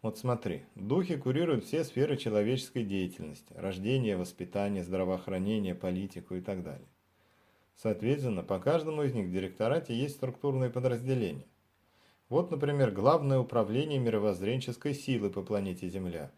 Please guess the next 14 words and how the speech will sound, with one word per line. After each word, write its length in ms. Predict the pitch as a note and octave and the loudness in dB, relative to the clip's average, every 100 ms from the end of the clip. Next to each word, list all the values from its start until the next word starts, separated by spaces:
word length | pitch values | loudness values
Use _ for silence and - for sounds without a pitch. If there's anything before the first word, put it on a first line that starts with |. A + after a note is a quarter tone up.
| _ _ | _ _
сокращенно 760 | - G2 G2 F2+ - B2+ C3 G2+ | -16 -8 -4 -4 -2 0 0 0
гумс. 360 | G2+ A2 F2 - - _ _ _ _ _ - _ - | 2 0 0 -10 -20 _ _ _ _ _ -20 _ -6
Его 200 | F#2 A2 | -2 0
начальник 520 | B2 - B2 F#2 F2+ | 0 2 2 2 -4
подчиняется 580 | F#2+ - F#2+ A2+ A#2 A#2 | -8 -6 -2 -2 0 -2
непосредственно 680 | A2 A2+ - A#2+ C3 C3 | 0 0 0 -2 0 -2
руководителю 600 | A#2+ - A2 A2+ B2 A#2+ | -2 0 0 0 -2 -4
директората 680 | A2 A2 - G2+ G#2+ C3+ G#2+ | -2 -4 -2 0 0 0 -2
и 40 | |
является 440 | F2+ G2 B2+ C3 G2+ | 0 2 0 0 -2
одним 280 | F#2+ A2+ | 0 -2
из 80 | B2+ | -2
его 180 | A2+ A#2 | 0 0
заместителей. 720 | A#2 C3 C3 - - D#2 - | 0 -2 -4 -8 -10 -12 -18